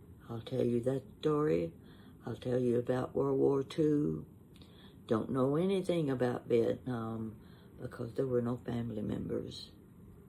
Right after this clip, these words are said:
during Vietnam. But I think you will find my story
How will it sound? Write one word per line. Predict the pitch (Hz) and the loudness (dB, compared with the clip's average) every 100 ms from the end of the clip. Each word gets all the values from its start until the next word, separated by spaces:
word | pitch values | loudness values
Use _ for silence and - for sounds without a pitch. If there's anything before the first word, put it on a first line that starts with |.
| - - - - - - - | -20 -20 -20 -20 -20 -20 -6
during | 120 113 107 110 - - | -4 -2 -4 -8 -10 0
Vietnam. | 123 - 135 127 113 - - - - - | 2 2 0 -4 -6 -8 -10 -16 -20 -14
But | - 131 | -6 -4
I | 117 | -2
think | - 127 143 | -2 -2 -2
you | 139 | 0
will | 151 | 0
find | 170 175 165 | 2 0 0
my | 156 160 | 0 -2
story | - 160 143 135 131 127 | -4 -2 2 2 2 0